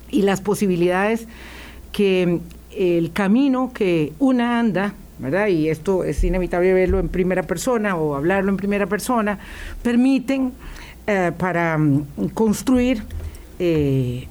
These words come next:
en una senda u otra. Yo decidí muy, muy chica que iba a ser periodista y, por supuesto, nunca pensé que iba a estar en un micrófono durante tantos años,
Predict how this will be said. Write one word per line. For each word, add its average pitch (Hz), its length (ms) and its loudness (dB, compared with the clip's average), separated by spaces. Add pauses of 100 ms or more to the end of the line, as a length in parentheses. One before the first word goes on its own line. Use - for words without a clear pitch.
en 202 160 4
una 233 180 2
senda 254 440 0
u 208 140 4
otra. 277 300 0
Yo 220 320 2
decidí 202 540 2
muy, 226 260 2
muy 226 240 2
chica 247 340 -2
que 180 160 -2
iba 185 140 2
a 185 40 0
ser 208 140 -2
periodista 220 560 0
y, 202 60 -2
por 196 160 -6
supuesto, 185 320 -4
nunca 190 220 -4
pensé 180 260 -2
que 202 120 0
iba 175 80 2
a - 20 2
estar 190 220 0
en 190 100 2
un 196 100 4
micrófono 190 540 0
durante 165 320 0
tantos 190 440 -2
años, 233 440 0